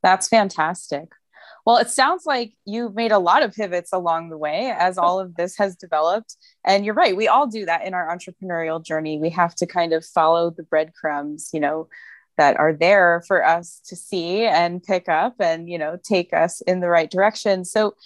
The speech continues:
how do you self-validate or internally qualify some of those decisions, big and small? Like, to pivot is kind of a big decision. How do you know that it's the right direction for you?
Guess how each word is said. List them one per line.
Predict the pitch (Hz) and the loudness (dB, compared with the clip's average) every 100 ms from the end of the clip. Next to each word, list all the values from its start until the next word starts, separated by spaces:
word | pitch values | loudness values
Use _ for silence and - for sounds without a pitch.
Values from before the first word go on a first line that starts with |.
| - - | -20 -18
how | - 254 | -2 2
do | 339 | 2
you | 381 | 0
self-validate | - - 180 240 175 165 175 208 180 170 165 - | -2 2 2 2 -4 -4 -4 -6 -6 -8 -10 -6
or | 170 170 | -6 -4
internally | 180 175 - 185 185 185 170 | -6 -10 -6 -2 0 -2 -4
qualify | - 156 226 220 170 156 | 2 4 4 4 2 2
some | - 175 170 | 0 -6 -6
of | 165 - | -6 -2
those | 160 160 - | 0 -2 -8
decisions, | 160 - 180 180 170 160 160 165 | -10 -2 0 2 2 2 -2 -6
big | - 185 185 | 2 4 6
and | 185 226 | 2 0
small? | 233 180 156 151 | -4 0 0 0
Like, | 147 _ | -6 _
to | - 156 _ | -14 -14 _
pivot | 202 226 165 147 151 | -2 2 4 4 2
is | 156 151 - _ | 0 -6 -14 _
kind | 170 160 | -6 -2
of | |
a | 156 | -4
big | 151 160 165 | 0 -2 -2
decision. | 165 160 220 277 220 175 175 _ _ _ - | -6 -6 -2 0 0 0 -6 _ _ _ -2
How | 214 | 2
do | 262 | 6
you | 277 | 6
know | 196 170 190 202 196 | 6 6 6 6 4
that | 165 | 0
it's | 165 - - | -2 -10 -10
the | 147 | -4
right | 156 185 - | -2 -4 -2
direction | 160 233 - 147 127 | -4 -4 -4 -8 -4
for | 135 | -2
you? | 127 - | -2 -4